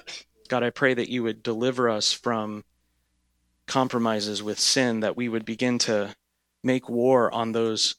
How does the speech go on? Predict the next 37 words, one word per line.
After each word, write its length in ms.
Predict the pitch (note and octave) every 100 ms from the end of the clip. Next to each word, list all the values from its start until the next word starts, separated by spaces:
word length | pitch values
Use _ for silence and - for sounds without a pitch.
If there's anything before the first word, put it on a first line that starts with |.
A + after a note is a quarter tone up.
| _
areas 600 | B2 B2+ B2+ A2+ G#2 - -
that 160 | - A2+
we 140 | A#2
have 160 | A#2 G#2
permitted 460 | - A#2+ A#2 A#2 G#2+
the 120 | -
enemy 300 | A#2+ A#2 A2+
to 160 | -
deceive 420 | - G#2 - B2+ A2+
us 320 | G2+ - -
into 220 | A#2+ A2+ A2
thinking 480 | A#2 A2 A2 G#2+ G2+
this 180 | B2
is 140 | A2 G#2
trivial 600 | - B2 A2+ G#2+ G2+ G2
or 320 | G2+ G2+ G2+ - _ _ _ _
this 180 | A#2 - -
doesn't 320 | - A#2 G#2+
really 200 | A#2 A2
matter 360 | G#2+ A2 A2 G#2
or 60 | G#2
God 220 | B2+ C3
won't 280 | A#2+ G2 -
see. 400 | - G#2 G2+ - _ _ _ _ _ _ _ _ _ _ _ _ _ _ _ - _ _ -
God, 160 | A#2+
I 60 | B2
pray 220 | - C#3
that 160 | A#2+ A#2
you 100 | A#2+
would 100 | A2+
convince 440 | A#2 A2 B2 B2+
us 340 | A2 G2 - - _ _ _
of 100 | A2
the 60 | A2
holiness 500 | - C3 B2+ A2+ -
of 140 | G#2
your, 360 | A2+ A2 G#2+